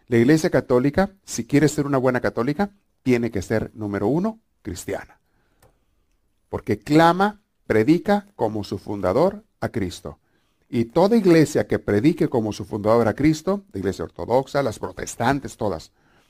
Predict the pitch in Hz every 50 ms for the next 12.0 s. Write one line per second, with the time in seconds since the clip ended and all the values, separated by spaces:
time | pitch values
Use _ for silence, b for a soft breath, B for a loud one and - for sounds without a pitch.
0 | _ _ _ _ _ _ _ _ - 156 180 208 202 175 165 160 147 - 143 -
1 | - 110 - - 107 107 131 143 135 131 - 113 104 104 90 - 107 95 - _
2 | - - 95 98 107 98 104 98 107 117 110 104 - 123 139 135 139 - 110 95
3 | 90 - - 92 87 92 - - 101 90 85 90 101 147 170 - - - 113 95
4 | 87 - _ _ _ _ _ _ _ _ _ _ _ _ _ _ _ _ _ _
5 | _ _ _ - - - - - 151 175 - - - 226 226 _ _ _ _ _
6 | _ - 104 95 - - - 147 180 185 - - 233 233 - - _ _ _ _
7 | _ - 101 98 95 - - 90 - - 139 160 - _ _ _ _ - - 90
8 | - - - 101 92 - - 76 - - 113 127 175 180 - - - - 101 -
9 | - 80 - - _ _ _ _ _ _ _ - _ _ _ _ _ _ _ _
10 | _ _ _ _ _ _ _ _ _ _ _ _ _ _ _ - 185 190 208 202
11 | 214 208 202 208 202 - 175 160 170 165 170 160 160 143 117 101 98 - 104 101